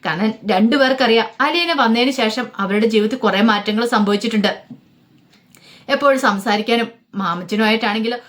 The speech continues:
ഒന്നും രണ്ടും പറഞ്ഞ് രേവതിക്കുട്ടി എപ്പോഴും വഴക്കുണ്ടാക്കും. അത് വേറൊന്നും കൊണ്ടല്ല, സ്നേഹം ഉള്ളതുകൊണ്ടാണ്. കാരണം മാമച്ചാൻ അതുപോലെ കുഞ്ഞു പിള്ളേരെ പോലെ ഓരോ കുസൃതി കാണിക്കും. കഴിക്കല്ലെന്ന് പറയുന്ന ആഹാരം മാത്രം കട്ടെടുത്ത് കഴിക്കും. അപ്പൊ അതൊക്കെ കണ്ടു കഴിയുമ്പത്തേനും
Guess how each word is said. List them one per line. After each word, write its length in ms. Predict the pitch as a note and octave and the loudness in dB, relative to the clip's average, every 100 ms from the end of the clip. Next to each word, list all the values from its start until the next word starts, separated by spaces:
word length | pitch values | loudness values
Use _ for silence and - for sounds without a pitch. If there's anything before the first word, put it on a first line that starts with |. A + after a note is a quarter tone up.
| - | -8
ഒന്നും 300 | D#4+ E4+ D#4+ | -4 -2 0
രണ്ടും 260 | A#3+ A#3 B3 | 0 0 2
പറഞ്ഞ് 260 | A3 A3+ A#3 | 2 0 -2
രേവതിക്കുട്ടി 420 | G#3 G3 G#3 A3+ A#3+ | -2 -2 -2 0 0
എപ്പോഴും 340 | A3+ A3+ B3 | 0 2 2
വഴക്കുണ്ടാക്കും. 580 | A#3 G3 A#3 G#3+ F#3 G3 - | 2 0 0 0 -2 -8 -12
അത് 140 | E3+ | -8
വേറൊന്നും 400 | G3+ F#3 F#3 G#3+ | -4 -2 0 0
കൊണ്ടല്ല, 340 | A#3 A#3+ A3 - - | 0 0 -2 -6 -2
സ്നേഹം 400 | G#3 F#3 G#3 C4+ | 0 2 2 2
ഉള്ളതുകൊണ്ടാണ്. 560 | B3 B3 C4+ B3 A3 - _ _ - _ | 4 2 2 2 0 -4 _ _ -20 _
കാരണം 240 | C4+ C4+ C4 | -2 0 0
മാമച്ചാൻ 480 | G3 F#3+ G#3 A#3 B3 | -2 -4 -4 -2 0
അതുപോലെ 420 | A#3 B3 C4 - - | 2 2 0 -2 -6
കുഞ്ഞു 200 | E4+ F4 | -4 -2
പിള്ളേരെ 300 | B3 A#3 A#3+ | 0 0 0
പോലെ 200 | B3 B3 | 0 0
ഓരോ 140 | A3+ B3 | 0 -2
കുസൃതി 300 | A#3 G#3+ B3 | -4 -2 0
കാണിക്കും. 280 | A#3 G3+ G#3 - - - | 0 -2 -4 -8 -20 -14
കഴിക്കല്ലെന്ന് 640 | - C#4+ D#4+ C#4+ B3 B3+ | -4 -2 -2 -2 -2 0
പറയുന്ന 240 | A#3 A3+ | 0 0
ആഹാരം 460 | A3+ G3 G#3 A3 A#3+ | 2 0 2 0 0
മാത്രം 360 | G3+ G3+ A#3+ A#3+ - G3+ | 0 -2 -2 -4 -6 -10
കട്ടെടുത്ത് 380 | F3+ G#3+ A3 G#3+ | -6 -4 -2 -2
കഴിക്കും. 280 | F3+ F3 - - | -2 -4 -10 -14
അപ്പൊ 200 | - E3+ | -14 -10
അതൊക്കെ 300 | D#3+ E3 G#3 | -10 -6 -2
കണ്ടു 280 | G#3 F#3+ | 0 2
കഴിയുമ്പത്തേനും 420 | A3 A3 A3+ A#3+ | 4 4 2 0